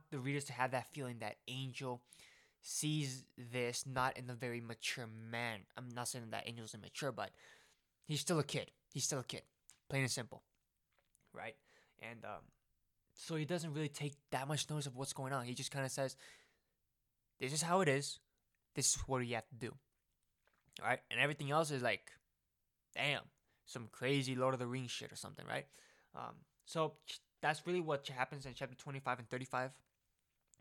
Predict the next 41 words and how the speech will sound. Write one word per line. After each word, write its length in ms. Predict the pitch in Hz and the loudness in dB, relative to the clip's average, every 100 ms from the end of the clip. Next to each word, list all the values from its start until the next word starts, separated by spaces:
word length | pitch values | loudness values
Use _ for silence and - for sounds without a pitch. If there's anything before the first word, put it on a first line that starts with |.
| - | -2
They're, 260 | 123 123 | 4 6
uh, 160 | 117 107 - - - - - - - - - - - _ - | 6 4 0 -20 -20 -18 -18 -18 -16 -16 -18 -20 -20 _ -2
<clears throat> 420 | 226 240 180 143 | 2 4 2 2
they 240 | 139 147 139 | 2 4 4
are, 400 | 131 127 120 113 | 4 4 2 0
um, 100 | 104 - _ _ _ - | -6 -18 _ _ _ -10
finding 320 | - 170 165 | 0 2 2
a 60 | 156 | 2
way 260 | 139 143 | 4 2
to 120 | 143 | 2
destroy 560 | 139 - - 143 143 135 - | -4 -6 -4 0 2 0 -4
Penn's 420 | - 131 127 123 - | -6 -4 -4 -6 -4
army, 360 | 117 90 - _ _ _ - | -6 -6 -20 _ _ _ -6
their 200 | 127 120 | -2 0
H 280 | 120 120 - | -2 -2 -4
Q. 200 | 135 107 - - - _ - | -6 -10 -14 -20 -20 _ 2
And 240 | 135 135 | 4 4
it, 260 | - 143 - | 4 0 0
and 280 | 139 131 123 - | -4 -4 -6 -4
this 280 | 151 147 - - | 2 2 0 4
thought 300 | 147 147 151 | 8 8 6
of 320 | 139 131 113 - | 0 0 -4 -6
Henry 320 | 147 151 135 | -2 2 4
Adams, 340 | 101 110 127 | 2 0 -6
'cause 160 | - 120 | -6 -4
they 100 | 120 | -4
found 300 | - 123 123 | -4 -4 0
out 160 | 120 - | -2 -4
that 100 | - | -8
there's 180 | 120 | -8
a 40 | 120 | -4
guy, 300 | 127 113 107 | 0 0 0
Henry 340 | 120 127 139 - | -4 -6 -4 -2
Adams, 560 | 120 - 73 - - - - - | -2 -2 -10 -14 -16 -18 -20 -8
who 120 | 139 | -4
knows 360 | 131 135 135 - | 0 0 -2 -4
how 160 | 131 | -6
to 80 | 123 | -6
stop 320 | - 101 - | -6 -8 -8
the 80 | - | -6
sphere, 400 | - - - | -6 -6 -10